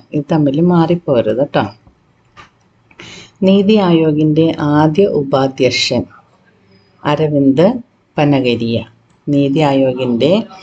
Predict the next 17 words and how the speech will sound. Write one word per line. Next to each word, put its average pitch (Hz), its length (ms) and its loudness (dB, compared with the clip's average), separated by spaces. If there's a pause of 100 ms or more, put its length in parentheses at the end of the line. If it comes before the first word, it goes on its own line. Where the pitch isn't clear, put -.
(260)
ആദ്യ 131 560 -2 (180)
ഉപാധ്യക്ഷനാണ് 135 1160 0 (640)
അല്ലെങ്കിൽ 127 300 -4
വൈസ് 135 560 -4 (600)
ചെയർമാനാണ് 131 1000 0 (220)
ആര്? 131 380 -2 (280)
അരവിന്ദ് 127 680 -2 (400)
പനഗരിയ. 113 680 -2 (880)
നീതി 196 340 2
ആയോഗിന്റെ 160 1000 2
ആദ്യ 151 420 2
സി 185 220 -4
ഇ 151 420 0
ഒ 165 180 2 (440)
ആരാണ്? 131 560 -2 (580)
സിന്ധുശ്രീ 160 880 0
ഖുള്ളാർ. 131 760 -2